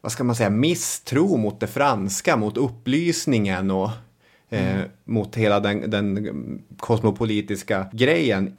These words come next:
Speaker 1: I Tyskland så blir det snarare den här tanken på Volksgeist, en specifik ande som gav varje nation sin egenart och, och rätt att utvecklas därefter som, ehm, som slog. Och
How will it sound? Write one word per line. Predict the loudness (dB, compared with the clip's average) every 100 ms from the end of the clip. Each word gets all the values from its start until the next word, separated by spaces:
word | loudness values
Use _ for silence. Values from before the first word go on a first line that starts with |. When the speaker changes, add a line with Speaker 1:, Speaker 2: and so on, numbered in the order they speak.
| -12
Speaker 1:
I | -2
Tyskland | 0 2 0
så | 2
blir | 2 4
det | 2
snarare | 2 2
den | 4
här | 2
tanken | 0 0 0
på | -4 -4
Volksgeist, | 0 0 0 -4 0 0 0
en | -2
specifik | 2 0 2 0 2
ande | 2 2 2 2 0
som | 0
gav | 2 2
varje | 4 2 2
nation | 0 -2 -4 -4 -2 -4
sin | -4 0
egenart | 2 2 2 2 2 0 -2
och, | -2 -2
och | -2
rätt | 0 -2 -2
att | 0
utvecklas | 0 0 0 0 0 0
därefter | 0 0 -2 -2 -4
som, | -2 -2 -4 -8 -18 -20 -14 -2
ehm, | 0 2 0 -2 -2 -6 -6
som | 0 2
slog. | 2 -2 -2 -2
Och | -2 -6